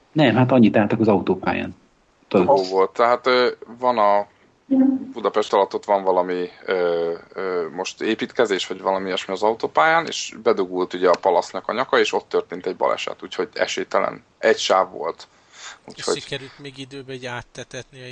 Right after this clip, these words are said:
Speaker 3: jegyet, vagy
Speaker 2: Hát annyi
Speaker 3: visszatetted
Speaker 2: történt,
Speaker 3: el?
Speaker 2: hogy, annyi történt, hogy egy kis ráfizetéssel másnapra, ö,
Speaker 3: Mhm.
Speaker 2: másnap kora reggel hat órára sikerült átrakni,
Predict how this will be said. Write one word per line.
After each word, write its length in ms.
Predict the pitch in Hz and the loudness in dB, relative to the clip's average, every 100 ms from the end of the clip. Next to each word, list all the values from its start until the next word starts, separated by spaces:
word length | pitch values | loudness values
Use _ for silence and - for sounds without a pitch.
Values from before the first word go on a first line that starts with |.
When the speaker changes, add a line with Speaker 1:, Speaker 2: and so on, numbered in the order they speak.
| 127 | -14
Speaker 3:
jegyet, 380 | 120 110 - - | -14 -16 -20 -20
vagy 100 | 107 101 _ - - - - - - | -20 -20 _ -8 -6 -6 -8 -10 -6
Speaker 2:
Hát 220 | 123 127 | -2 0
annyi 160 | 135 147 | 2 2
Speaker 3:
visszatetted 340 | 117 120 120 110 | 0 -2 -2 -2
Speaker 2:
történt, 220 | 127 110 | -2 -4
Speaker 3:
el? 60 | 107 | 0
Speaker 2:
hogy, 320 | 113 107 - _ _ _ | 0 0 -4 _ _ _
annyi 220 | 120 117 | -4 -4
történt, 440 | 107 117 110 113 104 | 0 0 2 0 -2
hogy 280 | - 104 104 | -2 -2 0
egy 100 | 101 | -6
kis 220 | 107 - | -8 0
ráfizetéssel 840 | 107 98 98 95 - 87 - 92 | 0 0 -4 -8 -6 -8 -6 -4
másnapra, 880 | 90 95 90 - 87 87 _ 92 92 - _ | 0 0 0 -2 -8 -10 _ -2 -2 -4 _
ö, 200 | - 95 | -6 -4
Speaker 3:
Mhm. 100 | 92 | -2
Speaker 2:
másnap 320 | 95 92 - 90 | 0 0 -2 -4
kora 220 | 98 87 87 | -2 -2 -2
reggel 240 | 87 90 | 0 -2
hat 220 | 85 87 | -2 -8
órára 420 | 82 80 80 76 | -6 -2 -2 -2
sikerült 480 | 87 - - 87 85 | -8 -10 -10 -10 -2
átrakni, 540 | 98 98 107 104 90 | 0 0 -2 -4 -4